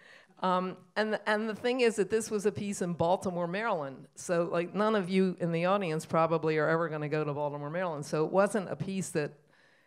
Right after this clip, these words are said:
many, many people could see anyway. So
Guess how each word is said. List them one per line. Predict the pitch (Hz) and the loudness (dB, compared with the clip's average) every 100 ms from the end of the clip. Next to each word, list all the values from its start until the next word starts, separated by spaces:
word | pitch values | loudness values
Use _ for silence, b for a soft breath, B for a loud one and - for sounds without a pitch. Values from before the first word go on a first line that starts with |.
| b b - | b b -10
many, | 165 165 165 | -6 -4 -2
many | 160 156 147 | -2 -2 -4
people | 156 151 147 | -6 -6 -6
could | 151 139 | -6 -6
see | - 165 - | -4 -2 0
anyway. | 208 254 180 139 - - - | -2 0 0 -2 -4 -10 -12
So | - 175 165 | -4 0 0